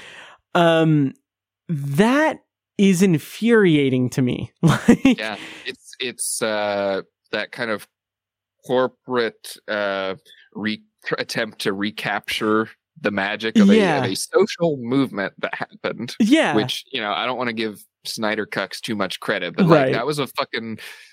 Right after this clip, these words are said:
Speaker 2: grassroots movement in
Speaker 1: Yes.
Speaker 2: the, in the mo-, film industry if I've ever seen one.
Speaker 1: And, and
Speaker 2: Uh,
Speaker 1: that, like, at least, like, they, like, the Snyder, the Snyder Cucks, as you call them,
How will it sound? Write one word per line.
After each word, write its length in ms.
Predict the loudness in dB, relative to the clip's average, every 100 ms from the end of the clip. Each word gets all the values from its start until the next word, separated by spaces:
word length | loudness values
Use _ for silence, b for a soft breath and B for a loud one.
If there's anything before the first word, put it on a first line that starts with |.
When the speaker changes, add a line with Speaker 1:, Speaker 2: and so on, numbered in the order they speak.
| B -18 -14 0
Speaker 2:
grassroots 800 | 2 4 2 -2 0 0 0 -2
movement 460 | 0 0 2 2
in 60 | 6
Speaker 1:
Yes. 340 | 6 4 2 0
Speaker 2:
the, 340 | 0 0 -2
in 120 | -2
the 100 | -4 -4
mo-, 180 | -4 -4
film 240 | -2 -2
industry 340 | -2 -4 -2 -2
if 80 | 0
I've 160 | 0
ever 180 | -2 -4
seen 280 | -4 -4 -4
one. 200 | 0 2
Speaker 1:
And, 220 | 4 2 0
and 260 | 0 2 2
Speaker 2:
Uh, 380 | 0 -4 -2 -2 -2 0
Speaker 1:
that, 500 | 2 2 2 0 -4 _ _ _
like, 280 | 0 2 2
at 160 | -2 0
least, 720 | 2 4 4 2 -2 -8 -12 _ _ -8
like, 280 | 2 2 2 4
they, 240 | 4 4
like, 280 | 0 2 2
the 140 | 2 2
Snyder, 640 | 0 0 2 2 2 2
the 160 | 0
Snyder 300 | 0 0 0 0
Cucks, 240 | -2 -2
as 160 | -4 -4
you 80 |
call 180 | -4 -2
them, 180 | 0